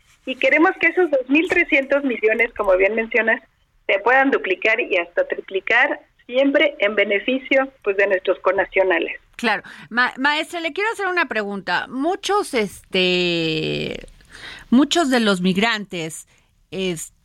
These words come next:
Speaker 2: que pasan a Estados Unidos, mm, una parte son mexicanos, otros ya deciden quedarse aquí, que son muchos centroamericanos, in-, incluso en Veracruz, en toda esta zona de, del, del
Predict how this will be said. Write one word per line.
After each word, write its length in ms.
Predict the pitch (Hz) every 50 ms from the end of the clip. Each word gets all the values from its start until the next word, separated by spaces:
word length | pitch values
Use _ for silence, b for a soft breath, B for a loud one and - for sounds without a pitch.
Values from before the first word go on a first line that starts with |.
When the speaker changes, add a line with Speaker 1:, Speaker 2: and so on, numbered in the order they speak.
| _ _ -
Speaker 2:
que 160 | - 208 196 165
pasan 600 | - - 214 214 214 202 - 214 196 185 185 180
a 60 | 175
Estados 400 | 156 - - 202 190 190 - -
Unidos, 420 | 202 185 202 190 180 185 202 - -
mm, 320 | - - - 190 190 196 -
una 260 | - 247 269 277 311
parte 380 | 294 - 262 226 220 220 - 233
son 180 | - - 202 202
mexicanos, 540 | 208 196 185 185 - 208 208 214 233 -
otros 320 | 277 294 285 - 349 330 262
ya 160 | 254 247 254
deciden 580 | 262 254 208 - - 233 233 202 202 185 170 156
quedarse 480 | 185 180 175 180 175 160 147 - 185
aquí, 420 | 170 160 - - 196 190 180 165 -
que 100 | - 185
son 260 | 170 - - 180 175 185
muchos 420 | 185 180 175 160 - - 170 -
centroamericanos, 1300 | - 175 160 165 147 - 160 156 160 165 156 156 - - - 180 160 160 165 160 156 156 156 156 151 - B B B B B B B
in-, 220 | - 175 170 160 - - - -
incluso 580 | 170 170 165 160 - - 180 175 170 - 202
en 140 | 185 175 175
Veracruz, 680 | 165 165 165 160 156 - - 160 170 175 185 180 -
en 140 | 185 160 156
toda 140 | 156 175 180
esta 260 | 180 - - 190 170
zona 400 | - - 180 175 180 180 180 170 B B B B B -
de, 400 | 170 156 180 170 165 165 160 - -
del, 480 | 170 160 170 165 160 160 165 160 - -
del 420 | 170 156 165 160 160 160 160 160